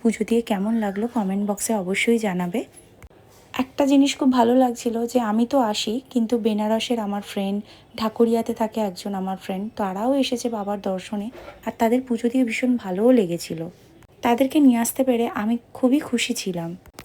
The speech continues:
নিতা তো এটাই বলছিল, "তুই যেমন আমাকে এখানে ঘুরিয়েছিস, তেমন আমি তোকে বেনারসে নিয়ে গিয়ে বাবার দর্শন করাবো, বেনারস ঘাট ঘোরাবো।" তো আমি সেটার জন্যও এখন থেকেই এক্সাইটেড আছি।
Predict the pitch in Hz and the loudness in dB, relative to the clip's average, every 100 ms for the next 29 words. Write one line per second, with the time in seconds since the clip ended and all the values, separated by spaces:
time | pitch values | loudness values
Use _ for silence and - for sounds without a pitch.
0 | - 240 240 269 294 262 262 277 254 220 | 0 4 4 2 0 2 2 2 2 2
1 | 240 254 254 226 226 233 233 220 226 247 | 0 0 0 -2 0 2 2 0 -2 -2
2 | 226 - 226 233 226 202 208 269 - - | -4 -2 0 2 2 0 -2 -4 -4 -4
3 | 202 220 220 226 226 233 190 185 196 - | -2 0 0 -2 -2 -2 -2 -4 -4 -2
4 | 226 202 185 220 - - - _ 202 196 | -2 -2 -2 -2 -4 -10 -20 _ -4 0
5 | 202 196 185 180 226 220 202 185 190 240 | 0 0 -2 -2 -2 -2 -2 -4 -2 -2
6 | 202 180 190 190 - 196 180 170 180 165 | -2 -2 -4 -6 -6 -2 -2 -2 -6 -4
7 | 160 185 - - - - 202 196 226 220 | -6 -8 -14 -20 -20 -4 -2 0 0 0
8 | 190 180 233 247 285 208 226 214 226 269 | -2 -2 2 4 4 0 -2 -4 -2 2
9 | 240 - 185 175 190 170 160 - | 2 2 -2 -2 -4 -6 -6 -8